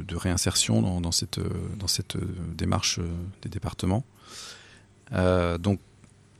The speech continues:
on suit, on, on voit un peu comment ça évolue. Euh,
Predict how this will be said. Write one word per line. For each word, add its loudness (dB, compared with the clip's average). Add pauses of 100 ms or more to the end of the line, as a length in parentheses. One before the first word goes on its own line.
(280)
on 6
suit, 8
on, 4 (220)
on 2
voit 4
un 6
peu 2
comment 4
ça 4
évolue. 6
Euh, 2